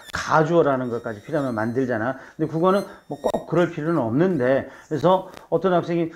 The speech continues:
빠져도 되는 것 같은 경우 갖고 "선생님, 그 주어, 주어가 없어요." 막 그러는데 뭐 그거는 틀릴 수도 있고 맞을 수도 있다라고 봐야 돼. 조금 열려있는 태도로 봐야 돼. 그래서 여기서는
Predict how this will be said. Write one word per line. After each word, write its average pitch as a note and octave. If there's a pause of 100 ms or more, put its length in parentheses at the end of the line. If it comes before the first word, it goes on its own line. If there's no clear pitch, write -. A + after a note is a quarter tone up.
(120)
빠져도 A#3
되는 E3+
것 F#3
같은 D#3
경우 D#3
갖고 C3+
"선생님, F#3
그 -
주어, B3
주어가 G#3
없어요." A#3
막 B2
그러는데 C3 (300)
뭐 D#3+
그거는 G3
틀릴 A#3+
수도 -
있고 D#3
맞을 B2
수도 C3+
있다라고 A#2
봐야 G#2
돼. G2+
조금 C#3
열려있는 B2+
태도로 G#2+
봐야 G2
돼. G#2
그래서 B2+ (320)
여기서는 F#3